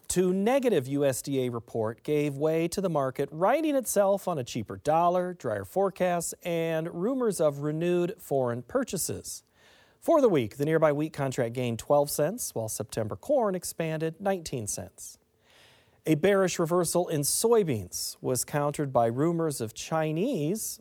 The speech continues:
buying out of the P N W. The August soybean contract jumped fifty-three cents as August meal put on twenty-one dollars per ton.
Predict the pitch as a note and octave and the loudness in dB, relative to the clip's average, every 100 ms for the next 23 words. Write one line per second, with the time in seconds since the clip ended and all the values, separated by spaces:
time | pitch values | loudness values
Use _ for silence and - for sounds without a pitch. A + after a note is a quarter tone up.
0 | - C#3+ D#3+ E3 F3 E3+ C#3 D3+ E3 D#3+ | -14 -4 -2 -2 -4 -4 0 0 0 -6
1 | - F3 F3+ F#3 A3 F3+ G2 - _ _ | -4 -2 0 2 2 0 -4 -10 _ _
2 | - - - D#3+ F3+ D#3+ D3+ F3+ D3+ B2+ | -20 -20 0 4 6 4 2 4 4 2
3 | A#2+ - F3+ G#3 F3+ F3+ - D3 A2 - | -2 0 2 2 2 0 0 -2 -2 -2
4 | A2+ - G2 B2+ C#3 C#3 C#3+ G3+ - - | -4 -4 -6 -2 -2 0 -2 -4 -8 -4
5 | G2+ G2 G#2 - A#2+ E3 A3 _ _ _ | -2 -2 -4 -4 -2 -2 -4 _ _ _
6 | _ - A3 F#3 F3 - A3 B3+ - A#3 | _ 2 4 4 2 0 0 0 -2 2
7 | G#3 G3+ E3+ A#2 A#2 A#2 A#2 - B2 - | 2 4 2 2 2 0 -2 -6 -4 0
8 | F3+ B2+ F2+ | 0 0 -6